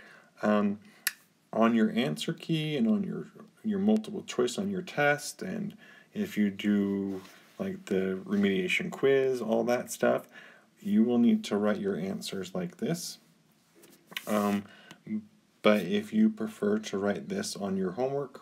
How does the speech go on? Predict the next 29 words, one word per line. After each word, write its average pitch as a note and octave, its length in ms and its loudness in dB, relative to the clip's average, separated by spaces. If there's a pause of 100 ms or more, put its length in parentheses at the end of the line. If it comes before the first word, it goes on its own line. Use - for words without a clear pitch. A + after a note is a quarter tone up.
(120)
or G2+ 220 -4
on F#2+ 160 -6
a A2+ 80 -8
test, - 480 -4 (640)
um, G2 400 -2 (100)
I G2+ 140 2
would G2+ 180 2
be G2 140 2
okay F#2 280 -2
with F2+ 220 -4
that F2 240 -6
too. - 220 -8 (360)
Just - 160 -10
make A#2 180 0
sure A#2 200 2
you G#2 160 4
read G#2 300 2
the F#2+ 100 -2
instructions, - 840 -6 (160)
okay? A#2+ 360 -4 (1600)
All A#2+ 220 6
right, F#2 280 -4
so A2 220 2
here's C#3 260 2
one C3 280 2
more. C#3 340 2 (360)
We A2 120 -6
square B2+ 400 0
root, C3 460 0